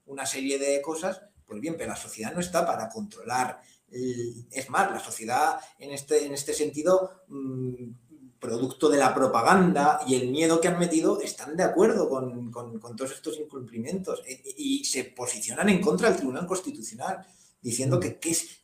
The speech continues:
Speaker 1: que es, que es lo que, lo que, lo que había que hacer, que no se podía hacer otra cosa. Entonces, la, la población no está para esto. Hombre, hay que aprovechar, ¿eh? que la, pues, pues es un, es un, es un argumento más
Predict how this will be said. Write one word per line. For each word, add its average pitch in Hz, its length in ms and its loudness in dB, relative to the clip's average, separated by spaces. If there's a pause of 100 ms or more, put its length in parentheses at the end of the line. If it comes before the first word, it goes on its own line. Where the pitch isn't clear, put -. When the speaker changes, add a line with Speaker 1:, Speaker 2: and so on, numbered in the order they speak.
Speaker 1:
que 135 80 -4
es, 127 80 -2
que 175 120 -2
es 180 80 2
lo 202 120 6
que, 147 240 2
lo 131 180 0
que, 123 160 -6
lo 120 140 -4
que 113 80 -8
había 151 200 2
que 156 60 -2
hacer, 180 360 0
que 117 100 -8
no 117 100 -6
se 180 100 -8
podía 170 200 2
hacer - 140 -2
otra 131 160 -2
cosa. 151 180 -6 (1000)
Entonces, 151 640 -6
la, 151 240 -2
la 156 120 2
población 151 320 6
no 202 60 8
está - 220 2
para 110 280 -2
esto. - 220 -16 (640)
Hombre, 135 460 0
hay 117 100 -4
que 120 80 -4
aprovechar, 165 800 4
¿eh? 160 200 -4
que 139 100 -4
la, 113 180 -8 (560)
pues, 113 280 -10
pues 110 180 -12
es - 160 -12
un, 135 180 -8
es 123 140 -10
un, 135 460 -4
es 120 120 -10
un 151 60 -2
argumento 156 500 6
más 185 480 6